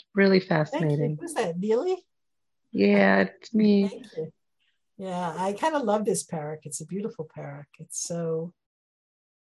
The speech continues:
Speaker 2: you know, it, it's so much hashgacha. It's like the split second timing,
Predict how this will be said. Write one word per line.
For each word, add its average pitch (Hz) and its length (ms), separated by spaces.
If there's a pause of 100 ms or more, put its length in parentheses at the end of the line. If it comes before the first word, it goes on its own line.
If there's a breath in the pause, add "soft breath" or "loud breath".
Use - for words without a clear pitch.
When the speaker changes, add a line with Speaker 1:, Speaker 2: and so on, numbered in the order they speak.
Speaker 2:
you 160 140
know, 151 580 (760)
it, - 220
it's 180 260
so 226 200
much 247 200
hashgacha. 196 1000
It's - 160
like 156 180
the 160 80
split - 440
second 156 400 (120)
timing, 160 680